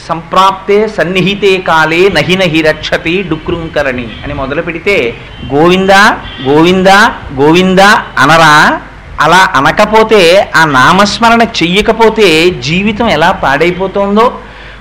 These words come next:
ఒక పక్క నుంచి వెంట తరుముతూ కాలస్వరూపాంతర్గతంగా మృత్యువు ఎలా వచ్చేస్తోందో దాన్ని మహానుభావుడు ఆవిష్కరించి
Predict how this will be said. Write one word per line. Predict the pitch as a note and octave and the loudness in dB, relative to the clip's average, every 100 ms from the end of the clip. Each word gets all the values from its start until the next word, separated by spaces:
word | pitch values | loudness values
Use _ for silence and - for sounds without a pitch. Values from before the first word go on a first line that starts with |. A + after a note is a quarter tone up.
| - | -4
ఒక | E3+ | -2
పక్క | F3+ C#3+ B2+ G#3+ | -2 -4 -2 -2
నుంచి | A3+ A#3 A3 | 0 -2 -2
వెంట | E3 F3+ E3+ - | -2 -2 -2 -2
తరుముతూ | G#3+ E3 F3 G#3 G#3+ A3 | -2 0 0 0 0 0
కాలస్వరూపాంతర్గతంగా | A3 C3 D#3+ G3+ - G#3+ G#3+ G#3+ G#3+ G3+ G3+ G3+ F3 G3 F#3+ F#3+ F#3+ | 0 0 2 0 0 0 0 2 2 0 0 -2 -2 -2 -2 0 0
మృత్యువు | D#3+ D3 D#3 - A#3+ | 0 -2 -4 -4 0
ఎలా | G3 C#3+ E3+ | 0 2 2
వచ్చేస్తోందో | D#3+ C#3+ C#3 F#3+ F3+ G3 G3 G3+ B3+ - - - - - - - | 0 -2 -4 -4 -4 -4 -2 0 0 -2 -12 -18 -18 -20 -20 -6
దాన్ని | E3 F3 A3+ A3 D#3+ F3+ B3+ C#4 - - - A#2+ | 0 0 2 -2 -4 -6 -8 -12 -18 -20 -14 -8
మహానుభావుడు | A#2 F3 A3 A3+ G#3+ | -2 0 2 2 4
ఆవిష్కరించి | F3 D#3+ G3+ A3 - G#3 F#3+ A3+ | 4 2 0 -2 0 0 -2 -6